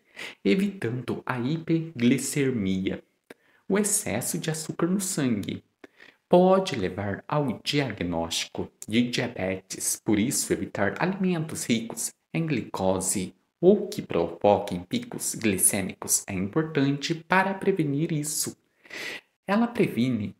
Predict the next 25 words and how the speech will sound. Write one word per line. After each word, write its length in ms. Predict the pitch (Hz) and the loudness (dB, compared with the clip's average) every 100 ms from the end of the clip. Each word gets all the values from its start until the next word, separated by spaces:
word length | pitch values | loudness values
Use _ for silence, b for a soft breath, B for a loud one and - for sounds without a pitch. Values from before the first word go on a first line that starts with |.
| - | 0
o 120 | 185 | 4
envelhecimento 880 | 208 196 196 185 185 - 185 214 247 | 6 6 4 2 2 0 0 0 -2
precoce, 680 | - 208 - 131 131 - 120 | -4 -6 -4 -4 -2 -2 -2
já 360 | - 135 120 | -2 -2 -2
que 180 | 104 104 | -4 -4
é 40 | |
rica 500 | 92 95 92 - - - | -2 -4 -6 -6 -10 -4
em 340 | 160 175 170 | -2 0 -2
antioxidantes, 1040 | 170 - 180 - 185 147 131 131 - - | -4 -4 -4 -2 2 4 4 2 -2 -4
como 220 | - 135 135 | -4 -2 -2
os 100 | - | 0
taninos 640 | 180 165 156 117 - - b b b | 0 2 0 -2 -4 -6 b b b
e 60 | 202 | 0
os 260 | 214 - - | 2 0 -4
flavonoides. 1120 | - 135 104 95 87 82 - - - - - - _ _ | -2 0 0 -4 -4 -8 -12 -6 0 2 0 -4 _ _
O 100 | 120 | 0
chá 340 | - - 98 | 0 0 0
combate 920 | 98 90 92 92 87 85 - - 95 - _ | -2 -6 -6 -4 -6 -6 -8 -8 -8 -10 _
os 160 | 131 - | -6 -4
radicais 640 | 139 139 - - 98 95 | 0 0 -2 -2 -2 -2
livres, 640 | 101 95 95 92 - - - _ | -2 0 0 -2 -4 -4 -6 _
moléculas 840 | 226 220 127 101 110 - 196 180 127 | 4 4 4 0 -2 -2 -2 -2 -4
instáveis 880 | - - - - 95 87 - - | -6 -8 -6 -4 -2 -4 -4 -2
que 100 | - | 0
provocam 720 | 226 - - 104 104 - 110 | 0 0 2 4 4 2 -4